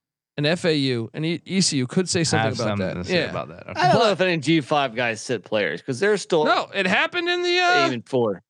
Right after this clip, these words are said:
Speaker 1: wait, we saw this happen. We saw this happen recently. Wait, I, so the one year Tulsa and Cincinnati,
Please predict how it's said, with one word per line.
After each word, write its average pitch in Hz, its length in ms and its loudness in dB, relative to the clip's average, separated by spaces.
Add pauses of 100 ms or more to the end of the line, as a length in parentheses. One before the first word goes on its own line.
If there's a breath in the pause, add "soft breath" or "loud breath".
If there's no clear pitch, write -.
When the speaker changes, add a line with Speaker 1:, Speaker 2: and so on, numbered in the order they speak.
(340)
Speaker 1:
wait, 247 260 0 (380)
we 226 100 2
saw 285 240 4
this 240 140 0
happen. 220 440 -2 (680)
We 190 60 -2
saw 247 220 2
this 214 140 0
happen 202 280 0
recently. 123 460 -10 (1300)
Wait, 127 300 -2
I, 170 320 -4
so 180 260 0
the 170 160 0
one 233 200 0
year 262 160 0
Tulsa 214 440 -2
and 180 100 0
Cincinnati, 175 600 0